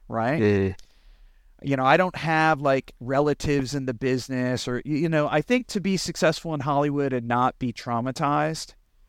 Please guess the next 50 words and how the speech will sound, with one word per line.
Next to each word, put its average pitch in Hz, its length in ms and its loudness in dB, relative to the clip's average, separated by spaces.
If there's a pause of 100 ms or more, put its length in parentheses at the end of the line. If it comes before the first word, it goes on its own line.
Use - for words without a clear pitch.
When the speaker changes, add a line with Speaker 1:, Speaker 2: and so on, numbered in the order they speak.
(480)
Speaker 1:
I, - 160 4 (160)
I, - 400 6 (720)
I, 254 180 0
Speaker 2:
<laughs> - 80 -20
Speaker 1:
I, 196 120 4 (180)
I, 190 120 6 (140)
I, 220 320 8
I 208 140 6
think 233 380 -4
you've 220 160 -2
gotta 190 280 6
have 185 320 2
some, 180 380 -2 (100)
you 160 120 -10
gotta 208 280 6
have 175 220 2
some 143 400 -8
people 190 360 0
are 131 160 2
looking 139 300 2
out 151 180 2
for - 180 -8
you, 95 300 -6
you 131 140 -6
know, 123 140 -2
whether 127 200 2
Speaker 2:
Yeah. 113 180 6
Speaker 1:
it 104 40 2
be 147 100 2
an 135 100 -2
agent 135 760 -2
or 120 240 -6
a - 20 -4
manager 127 680 -4
or 113 300 -8 (320)
someone 185 240 2
Speaker 2:
Yeah. 165 40 4
Speaker 1:
who's 156 120 2
in 175 80 2
the 147 80 2
business 156 480 2
and 147 160 -2
can, 147 160 -2
like, 143 220 2
help 151 240 0
steer 170 360 0
you 156 240 2
out 139 160 6
of, 127 160 0
like, 127 380 0